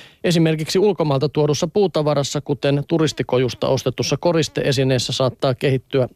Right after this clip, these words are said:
eri kuoriaisten toukkia, jotka ryömivät esiin vasta uudessa kodissaan. Hyönteisistä ei kannata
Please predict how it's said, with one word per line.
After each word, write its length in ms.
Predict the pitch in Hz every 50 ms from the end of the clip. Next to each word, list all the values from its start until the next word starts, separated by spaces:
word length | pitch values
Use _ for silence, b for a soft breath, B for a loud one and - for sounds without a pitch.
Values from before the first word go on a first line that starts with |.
| _ -
eri 180 | 151 143 135 117 -
kuoriaisten 640 | - 160 165 151 139 139 131 123 - - 143 135 135
toukkia, 500 | - 180 170 147 - _ - 139 135 117 B B B B B B B B B B -
jotka 200 | 143 - - 147
ryömivät 440 | 156 165 143 127 127 131 147 135
esiin 320 | 156 165 143 - 160 156 151
vasta 280 | 160 147 - - 156
uudessa 440 | - 175 170 160 147 135 - - 147
kodissaan. 680 | 127 - - 147 135 131 110 - - - - - 90 - - - B B B B B B B _
Hyönteisistä 500 | 214 208 175 151 156 127 139 135 - -
ei 80 | 165 156
kannata 260 | - 170 165 156 151